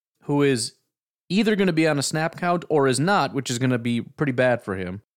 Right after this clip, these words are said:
You've got Danielle in a brand new role, also coming off injuries. Not as old, but, but he's got some injury issues recently. He also had, I believe in twenty nineteen, the same year as Za'Darius, he also had a really freakish peak year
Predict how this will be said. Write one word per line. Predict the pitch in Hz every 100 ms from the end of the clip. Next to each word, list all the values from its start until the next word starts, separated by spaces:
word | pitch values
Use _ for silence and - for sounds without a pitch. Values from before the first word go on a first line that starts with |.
| _
You've | 139 131
got | 147 131
Danielle | 135 151 196 170
in | 139
a |
brand | 113 127 147 147
new | 147
role, | 131 123 98 95 120 _ -
also | 175 185 165
coming | - 131 113
off | 104 98
injuries. | 101 87 87 117 -
Not | 139 196
as | 180 147
old, | 160 104 95
but, | 117 113 -
but | 123
he's | 135
got | 143 160 147
some | 143
injury | 147 120 101
issues | 95 110 95
recently. | 92 - 82 92 113 _ _
He | 190 165
also | 165 202 - 165
had, | 131 120
I | 120
believe | 127 208 196
in | 127
twenty | - 151 143 131 117 - _ _ -
nineteen, | 117 135 - 165 143
the |
same | 107 135 120
year | 123 127
as | 101
Za'Darius, | 98 139 151 113
he | 151
also | 120 185 202 135
had | 120 117
a | 113 113
really | 110 123 127 101 - _
freakish | _ - 151 143 131 -
peak | - 143 -
year | 113 110 82